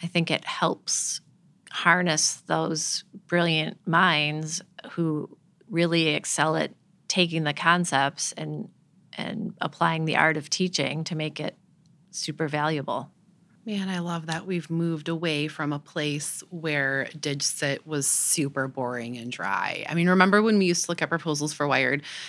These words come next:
Speaker 2: and they would come in and they'd be about digital citizenship and it would be a snooze fest. It would be like, "Oh,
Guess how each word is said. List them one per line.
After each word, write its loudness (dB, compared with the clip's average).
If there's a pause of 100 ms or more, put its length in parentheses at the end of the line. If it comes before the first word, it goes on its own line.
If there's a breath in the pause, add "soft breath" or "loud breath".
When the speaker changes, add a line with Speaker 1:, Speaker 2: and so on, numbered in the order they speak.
(140 loud breath)
Speaker 2:
and 4
they 6
would 2
come 0
in 2
and 2
they'd 0
be 0
about -2
digital -2
citizenship -4
and -2
it -6
would -4
be 0
a 0
snooze -4
fest. -6
It -8
would -10
be -4
like, -2 (240)
"Oh, 8